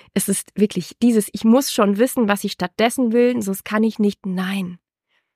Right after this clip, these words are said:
Das ist ernsthaft der größte Fehler überhaupt. Es ist ein, ein kognitiver Quatsch.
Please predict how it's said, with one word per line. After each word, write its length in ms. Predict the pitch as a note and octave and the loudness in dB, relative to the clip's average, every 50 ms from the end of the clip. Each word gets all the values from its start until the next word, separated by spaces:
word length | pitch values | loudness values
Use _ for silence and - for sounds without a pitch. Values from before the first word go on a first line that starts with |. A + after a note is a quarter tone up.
| _ _ _ _ | _ _ _ _
Das 180 | - F#3+ - | -10 -8 -8
ist 140 | G3 - - _ | -8 -10 -2 _
ernsthaft 680 | G#3 G3+ G#3 A3 A#3 - - - A3+ A#3 A#3 - - - _ - | 2 4 4 2 2 -2 -2 0 0 0 0 -2 -10 -18 _ -8
der 100 | F#3+ F#3 | -8 -8
größte 520 | - - - G3 G3+ G#3+ G#3 - - G#3+ G3+ | -8 -6 -2 0 0 0 -2 -4 -6 -8 -10
Fehler 440 | - - - F#3+ F#3 F#3 F#3+ - | -8 -4 -4 -2 -2 -2 -4 -4
überhaupt. 640 | F3+ F3+ D#3+ F#3+ F3 D#3 E3 F3 F3+ - _ - - _ _ _ _ _ | -6 -6 -6 -6 -8 -8 -10 -12 -14 -16 _ -20 -20 _ _ _ _ _
Es 180 | - - F#3+ - | -10 -10 -10 -4
ist 320 | - - B3 - - - | -2 -2 -2 -2 -2 -2
ein, 280 | - G#3 G3 G3 G3+ G#3 | 0 2 4 4 2 2
ein 260 | - G3 G3 G3 G3 - | 0 0 0 0 0 0
kognitiver 800 | - A#3+ B3+ - C4 B3 A3+ - - A#3 A3+ G3+ G#3+ G3+ G#3 - - _ | 0 -2 0 2 0 0 0 0 -4 -4 -2 0 0 -2 -2 -4 -8 _
Quatsch. 480 | - - F#3 F3 - - - - - | -8 -8 -8 -8 -8 -10 -10 -10 -10